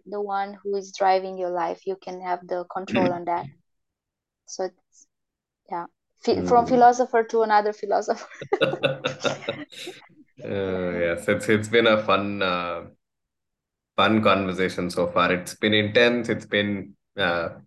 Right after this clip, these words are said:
Speaker 2: entertaining. Been a lot of, uh, conversation. So it's just the social proof that two of us who may,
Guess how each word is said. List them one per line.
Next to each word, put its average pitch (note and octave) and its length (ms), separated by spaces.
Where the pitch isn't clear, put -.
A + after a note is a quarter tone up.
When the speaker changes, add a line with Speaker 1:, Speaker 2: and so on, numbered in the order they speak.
Speaker 2:
entertaining. G2 1000
Been A2 100
a G#2+ 80
lot G#2+ 200
of, G#2+ 300
uh, F#2 580
conversation. F#2+ 540
So - 160
it's - 260
just - 500
the F2+ 320
social A#2+ 360
proof G#2+ 440
that G2+ 340
two A2+ 100
of A2 140
us G#2+ 240
who G#2+ 120
may, F#2+ 380